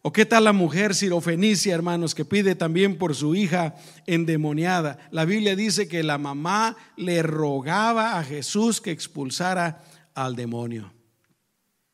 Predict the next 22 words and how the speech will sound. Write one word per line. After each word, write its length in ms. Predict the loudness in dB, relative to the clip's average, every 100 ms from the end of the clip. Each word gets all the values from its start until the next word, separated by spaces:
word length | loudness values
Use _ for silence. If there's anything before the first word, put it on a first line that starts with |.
| _ _ _ _ _ _ _ _
La 100 | -8
cosa 220 | -4 -2
está 180 | 0 0
que 160 | -2 0
cuando... 580 | 0 0 -2 -6 -8 -18 -20 _ _ _ _ _ _ _ _ _ _ -16
¿se 220 | -2 2
imaginan 420 | 6 6 8 6
ustedes 300 | 6 6 6
el 120 | 6 4
escándalo, 640 | 2 8 10 10 8 8
hermanos, 480 | 6 2 -2 -10 -10
para 420 | -6 -4 -6 -10 -8
abrir 400 | -6 4 6 6
el 140 | 4
techo 360 | 0 -2 -6 -18 _ _ _ _ _ _ _ _ _ _ _
y 80 | -4
bajar 280 | 0 4 6
el 120 | 6
amigo? 460 | 4 2 2 -2 -12 -20 _ _ _ _ _ _ _ _ _ _ _ _ _ _ _ _ _ _ _ _ _ _ _ _ _ _ _
Cuando 300 | -14 -8 -6
lo 160 | -6 0
ponen 500 | 2 4 2 0